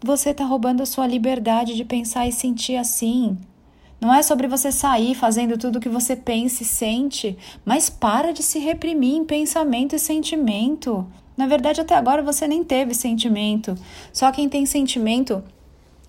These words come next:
é o anjo humano, o humano divino, que acessou o seu mestre, que é a sua sabedoria.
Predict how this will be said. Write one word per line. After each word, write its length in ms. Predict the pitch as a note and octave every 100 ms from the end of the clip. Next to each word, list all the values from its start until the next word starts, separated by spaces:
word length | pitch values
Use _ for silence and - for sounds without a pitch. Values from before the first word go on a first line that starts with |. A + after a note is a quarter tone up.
| -
é 100 | G#3
o 120 | G#3+
anjo 240 | B3+ C4
humano, 320 | A#3+ A3 B3
o 40 | A#3+
humano 300 | A3+ A#3 A#3
divino, 640 | A3 G#3 A3 C4 B3+ A3 - - - -
que 80 | -
acessou 460 | A#3 B3 B3+ - B3
o 40 |
seu 200 | A#3+ A#3
mestre, 480 | A3 G#3+ A3 A3 A3+
que 100 | A3
é 40 |
a 40 | G#3+
sua 180 | A3+
sabedoria. 960 | A3 A3 G#3 A3 G#3+ G#3 G#3+ G#3 F#3 F#3